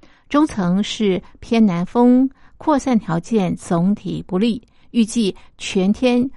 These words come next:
整体是四级中度污染，部分地点可能达到五级重度污染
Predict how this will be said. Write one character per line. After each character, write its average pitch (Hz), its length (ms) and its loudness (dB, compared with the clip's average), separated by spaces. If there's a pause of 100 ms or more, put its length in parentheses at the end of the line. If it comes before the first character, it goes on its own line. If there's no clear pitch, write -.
(140)
整 202 240 2
体 190 240 -2
是 185 360 -2 (180)
四 294 320 -2
级 165 400 -6 (140)
中 240 340 2
度 208 280 -2
污 196 100 0
染， 196 200 -4 (560)
部 302 120 -2
分 294 180 4
地 302 160 0
点 196 180 0
可 185 140 -2
能 185 160 2
达 180 180 -2
到 196 280 0
五 175 180 0
级 170 320 -4
重 220 300 0
度 180 120 -2
污 170 160 0
染 180 240 -4